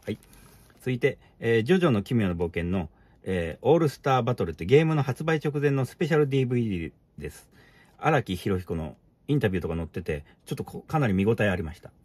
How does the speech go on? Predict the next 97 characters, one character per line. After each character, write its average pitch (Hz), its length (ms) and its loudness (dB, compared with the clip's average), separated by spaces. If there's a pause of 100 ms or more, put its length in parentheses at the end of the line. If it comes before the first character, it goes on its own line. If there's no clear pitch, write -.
(340)
は 135 80 -2
い、 135 60 2
僕 156 200 0
の 127 60 4
ヒ - 100 -2
ー 135 60 0
ロ 127 60 6
ー - 20 4
ア 120 40 2
カ 120 120 -2
デ 120 80 -2
ミ 101 80 -2
ア 82 40 -6
の 69 120 -8
ポ 117 160 -2
ス - 60 -12
タ 76 100 -10
ー - 20 -8
で 69 120 -12
す。 - 120 -20 (840)
は 147 100 -4
い、 135 40 -8
続 151 200 0
い 143 60 0
て、 143 200 0 (460)
え 127 140 2
ー、 - 20 -2
僕 156 160 2
の 120 80 4
ヒ 107 80 2
ー 117 60 4
ロ 113 60 6
ー - 20 2
ア 104 40 -2
カ 110 100 0
デ 107 80 2
ミ 98 100 -2
ア 80 60 -4
の 69 100 -8
シ - 200 0
ー 110 60 2
ル 85 120 -2
と、 143 200 -2 (320)
僕 123 200 0
の 98 60 2
ヒ 101 200 -2
ー 95 40 2
ロ 92 80 0
ー 85 40 -2
ア 80 40 -6
カ 85 120 -8
デ 85 80 -4
ミ 78 120 -8
ア 76 60 -8
の 82 160 -8 (140)
夏 104 280 -2
コ 151 120 0
ミ 143 100 4
の 104 300 -2
カ 160 160 0
ー 110 60 0
ド 76 80 -8
で - 100 -12
す。 - 160 -20 (640)
は 139 80 -4
い、 - 80 -10 (180)
こ 160 80 -2
れ 170 80 4
は 151 220 4
ナ 135 100 2
ル 151 80 0
ト 151 140 2
外 147 180 4
伝 139 240 2
の、 113 200 -2 (240)
え 95 460 -2
ー、 95 40 -8
ジ 143 80 2
ャ - 20 4
ン 147 60 0
プ 147 60 -10
コ 165 80 -2
ミ 123 120 0
ッ - 20 -18
ク - 60 -20
ス - 100 -12
の 85 60 -4
ス - 160 -14
ペ 143 120 -2
シ 143 100 0
ャ 135 40 2
ル 135 220 2 (300)
カ 107 160 -2
バ 82 160 -8
ー - 20 -14
で - 100 -18
す。 - 200 -20